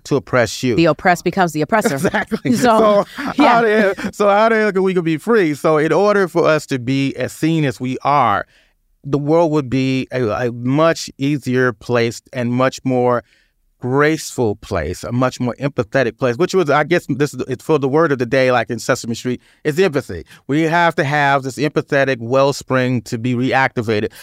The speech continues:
Speaker 1: because it's, it's, it's going on empty. We're, we're dry in that, <laughs> in that well because we are afraid, and we're afraid of the unknown, and we're afraid that someone's gonna get an extra crumb that we do.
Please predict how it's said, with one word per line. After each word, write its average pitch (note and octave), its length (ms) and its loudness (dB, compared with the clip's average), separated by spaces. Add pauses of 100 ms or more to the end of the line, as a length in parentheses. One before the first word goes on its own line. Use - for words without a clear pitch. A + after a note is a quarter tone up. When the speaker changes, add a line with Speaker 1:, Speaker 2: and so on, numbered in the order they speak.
(140)
Speaker 1:
because B2 360 -2
it's, A2+ 140 -6 (140)
it's, C3+ 320 -4
it's - 180 -8
going D3+ 380 0
on C3+ 500 0 (300)
empty. B2+ 520 0
We're, A#2 220 -2 (120)
we're B2+ 180 -4
dry C3+ 680 2
in B2 140 -2
that, A#2+ 160 -2
<laughs> C3 340 -6
in D3 220 -4
that A#2+ 200 -2
well C3+ 420 2
because C3 500 -2 (360)
we D#3+ 120 2
are E3+ 80 4
afraid, A#2+ 640 0
and B2+ 140 -6
we're D3+ 180 2
afraid D3+ 440 0
of C#3 100 -2
the C3+ 140 0
unknown, A2+ 520 -2
and B2 160 -4
we're C3 200 0
afraid C#3 720 -2 (540)
that B2+ 520 0 (460)
someone's D#3 480 0
gonna C#3 160 0
get A#2+ 160 -2
an - 80 -4
extra C3 280 -8
crumb C#3 360 -4
that A2+ 140 -6
we E3+ 200 -2
do. A2 320 -4